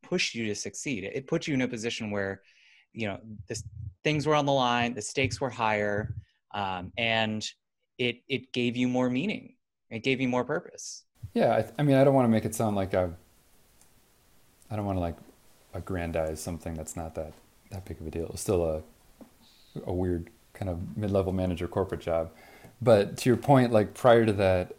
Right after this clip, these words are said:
Speaker 2: uh, you know, I, there was fewer people to disappoint, I guess. It really kind of boiled down to, like, there was a, now there was, uh, several dozen people who could be disappointed in me and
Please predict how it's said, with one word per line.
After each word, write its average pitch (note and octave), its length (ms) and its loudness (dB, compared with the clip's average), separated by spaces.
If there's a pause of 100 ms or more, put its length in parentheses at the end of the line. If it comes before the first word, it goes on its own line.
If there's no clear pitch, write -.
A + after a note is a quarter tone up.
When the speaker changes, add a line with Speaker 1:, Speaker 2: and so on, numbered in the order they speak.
Speaker 2:
uh, E2 440 0 (580)
you B2+ 80 -2
know, F2 220 -2 (1040)
I, A2+ 140 0 (200)
there B2+ 120 4
was A#2 160 4
fewer C3+ 260 4
people A#2 300 0
to F#2 80 -4
disappoint, F2+ 580 -8
I E2+ 60 -12
guess. D#2 340 -12
It G#2+ 80 -4
really G#2+ 280 4
kind G#2 160 -2
of F#2 80 0
boiled F#2 220 4
down F2+ 180 -2
to, F#2+ 220 -6
like, F2 260 -4
there G#2+ 100 -2
was F#2 100 -2
a, F2+ 160 -2
now G2+ 320 4
there G#2 120 2
was, F2+ 320 -4 (640)
uh, E2 340 -2 (800)
several G2+ 320 2
dozen F#2 300 0
people F2+ 340 -6
who E2+ 460 -8
could A#2+ 260 2
be G2 120 2
disappointed F2+ 840 -6
in E2+ 540 -8
me F#2 460 -2
and D#2+ 340 -8